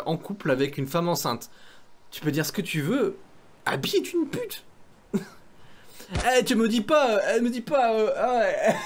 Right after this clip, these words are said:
<laughs> elle se laisse faire et tout, de, elle se laisse complètement faire, elle, tu vois, elle pourrait, elle, elle fait trois fois la taille d'Owen, elle pourrait le rejeter, mais non. C'est, non, je suis pas d'accord, Abby, c'est, euh, j'ai rien con-, à la fin, j'ai plus rien contre elle, je trouve ça débile de partir et vouloir la retuer, en fait,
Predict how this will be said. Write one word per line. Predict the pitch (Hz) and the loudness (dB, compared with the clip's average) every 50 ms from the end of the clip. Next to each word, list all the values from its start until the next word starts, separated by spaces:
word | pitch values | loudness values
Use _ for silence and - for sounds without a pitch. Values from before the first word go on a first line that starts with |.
| - - - | -10 -10 -12
<laughs> | - - - - - - - 220 | -14 -14 -16 -16 -10 -8 -4 0
elle | 220 220 202 | 0 0 0
se | 170 - 226 | 0 0 0
laisse | 202 202 202 202 202 - | 4 4 4 2 2 -2
faire | - - 226 220 208 | -4 -2 -2 0 0
et | 208 202 | -2 -2
tout, | 202 208 220 214 | -2 -4 -4 -2
de, | 202 202 196 185 185 196 214 240 262 269 269 269 226 - | 0 0 0 0 -2 -6 -8 -6 -4 -2 -2 -2 0 0
elle | - 175 170 | 0 0 0
se | - 202 | 2 2
laisse | 190 190 | 2 2
complètement | - 202 165 196 175 - 196 208 208 | 2 0 0 0 0 0 -2 -4 -2
faire, | 202 - 254 233 185 | 0 0 2 2 2
elle, | 160 160 | 2 2
tu | 165 202 | 2 2
vois, | 208 214 | 2 2
elle | - | 2
pourrait, | - 175 170 190 - 151 170 | 2 2 0 0 0 2 2
elle, | 214 220 226 226 | 2 4 4 2
elle | 220 175 | 2 2
fait | - 233 | 2 0
trois | 233 - 247 233 | 0 0 0 0
fois | 233 247 | 2 0
la | 233 220 | 0 0
taille | 220 226 214 | 0 0 0
d'Owen, | 214 233 240 226 | 0 0 2 2
elle | 196 165 143 | 2 0 -2
pourrait | - - 180 165 | -2 -2 -2 0
le | 151 | 0
rejeter, | 131 160 202 202 - - 349 320 | 2 2 0 0 -2 -4 -6 -6
mais | 269 - | -4 -2
non. | 330 392 359 277 - - _ | -2 -2 -2 -4 -8 -16 _
C'est, | - - - - 143 143 139 131 143 | -20 -18 -6 -2 0 2 2 2 2
non, | 135 175 185 190 | 2 2 2 2
je | 170 135 147 | 2 0 0
suis | 135 - - | -2 -2 0
pas | - 139 | 0 0
d'accord, | 139 135 135 156 139 117 | 0 0 0 0 2 2
Abby, | 113 110 117 139 139 | 2 0 0 -4 -6
c'est, | - - 131 123 113 | -4 -2 0 0 2
euh, | 104 98 95 92 95 92 87 85 85 87 85 85 80 - 71 73 - - - - - - - - - - - - - - - - - - - - - - - - - - - - - - - - | 2 2 2 2 0 0 0 -2 -2 -4 -6 -8 -8 -8 -8 -10 -10 -10 -10 -10 -10 -10 -10 -12 -12 -12 -12 -12 -12 -14 -14 -14 -14 -14 -14 -14 -14 -16 -16 -16 -16 -18 -18 -18 -20 -16 -6 -4
j'ai | 156 139 160 | 0 0 2
rien | - 147 160 175 180 | 2 4 4 4 2
con-, | 175 - 180 - | 0 -2 -4 0
à | - 156 165 | 2 2 4
la | 180 175 | 6 4
fin, | 170 170 247 | 4 4 2
j'ai | 190 151 147 | 2 2 -2
plus | 135 - - 196 | -2 0 2 2
rien | 185 180 | 2 2
contre | - 185 190 - - | 0 0 -2 0 0
elle, | 208 | 0
je | 165 - | 0 0
trouve | - 160 | -4 -4
ça | - - 143 | -2 -2 0
débile | 139 151 156 180 185 | 0 0 0 0 0
de | 160 147 | 2 2
partir | 135 135 - 170 160 - - 208 - - - - - - | 2 2 0 -2 -2 -2 -4 -4 -4 -4 -8 -10 -8 -4
et | 127 151 | -4 -2
vouloir | 131 127 160 180 202 190 | -2 -2 0 2 2 2
la | 170 147 | 2 2
retuer, | 127 143 151 147 - - - 151 135 123 | 0 0 -2 -4 -6 -6 -2 -2 0 0
en | 110 101 | -2 -4
fait, | 95 - 101 | -6 -8 -10